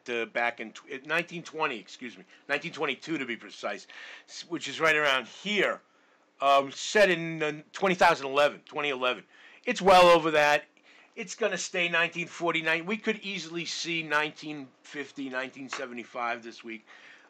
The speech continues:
because the volumes, and let's drill down a little bit, put this on the days, the volumes driving this up, well, they're falling a little bit here, but you see, this was the sell-off, this was the buy-in, and then from here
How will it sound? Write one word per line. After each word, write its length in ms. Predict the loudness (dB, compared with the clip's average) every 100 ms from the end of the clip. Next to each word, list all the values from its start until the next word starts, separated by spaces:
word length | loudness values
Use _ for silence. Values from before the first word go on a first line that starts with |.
| -12
because 300 | -6 -4 -2
the 100 | -4
volumes, 1000 | -2 6 10 10 10 6 -2 -6 -18 -20 _ _ _ _ _ -14
and 180 | -14 -10
let's 240 | -12 -12 -18
drill 240 | -8 -6 -4
down 240 | -2 -2
a 40 | -4
little 180 | -8
bit, 200 | -10 -12
put 160 | -12 -16
this 160 | -14 -16
on 60 |
the 80 | -18
days, 400 | -12 -8 -8 -10 -20 -20 -20 -10
the 120 | -8
volumes 800 | -6 0 6 6 6 4 -2 -6
driving 500 | -2 2 4 2 -4
this 220 | -8 -2
up, 260 | 4 4 4
well, 220 | 4 4
they're 160 | 4 -8
falling 520 | -4 0 2 2 -2
a 40 |
little 220 | -4 -6
bit 160 | -6 -8
here, 240 | -4 -6
but 180 | -4 -8
you 80 | -10
see, 720 | -8 -8 -4 0 0 -2 -8 _ _ _ _ _ _ _ _ -14
this 160 | -10
was 100 | -8
the 100 | -8
sell-off, 640 | -8 2 2 4 2 2 -2
this 200 | -14 -12
was 100 | -10
the 100 | -8
buy-in, 720 | 0 4 6 4 0 -6 -8 _ -20 -20 -10
and 240 | -10 -8
then 480 | 0 4 6 4 -4 _ _ _ _
from 380 | -10 -4 -2
here 540 | -4 -12 -4 2 4